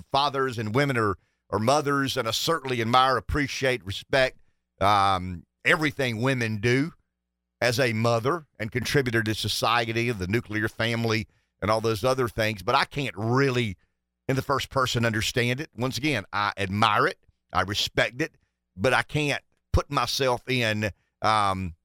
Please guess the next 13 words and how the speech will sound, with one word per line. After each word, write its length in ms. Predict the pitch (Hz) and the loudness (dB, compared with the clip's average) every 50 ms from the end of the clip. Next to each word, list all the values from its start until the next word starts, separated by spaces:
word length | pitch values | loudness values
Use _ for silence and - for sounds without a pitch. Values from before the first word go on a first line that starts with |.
| _ _ _ _ - | _ _ _ _ -2
that 240 | 101 127 117 - | -2 -2 0 2
position. 500 | - 131 120 107 151 135 - - 85 82 | 0 0 2 2 0 0 -2 -6 -8 -6
I'm 120 | 90 101 117 | -4 -2 2
not 140 | 127 123 120 | 2 2 0
a 20 | |
female. 680 | 117 - - - 160 147 135 120 104 87 76 71 65 65 | -2 -6 -4 -4 -2 0 2 2 2 2 0 -4 -6 -6
I'm 140 | 76 92 104 | -6 -2 0
not 160 | 120 117 120 | 0 0 0
a 40 | 110 | 0
mother. 440 | 110 127 139 139 123 95 95 80 80 | 0 2 2 2 2 0 -4 -6 -6
I 60 | 85 | -6
don't 260 | 98 104 127 131 117 | -2 -2 -2 -2 -2
know, 380 | 113 127 131 127 113 107 104 | -2 0 0 0 2 0 -2